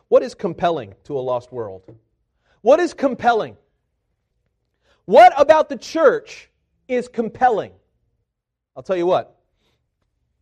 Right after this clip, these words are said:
If the church tries to compete by entertaining the world,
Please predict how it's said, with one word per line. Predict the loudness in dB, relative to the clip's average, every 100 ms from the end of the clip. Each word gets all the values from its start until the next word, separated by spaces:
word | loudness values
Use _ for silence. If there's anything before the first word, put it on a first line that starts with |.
| _ -10
If | -10 -8
the | -10
church | -6 -6 -8
tries | -4 -2 -2 -4
to | -8
compete | -8 -6 -8 -10 -14 _ _ _ _ _ _ _
by | -6 -6 -6
entertaining | -6 -6 -6 -8 -8 -8 -10
the | -10
world, | -10 -12 -16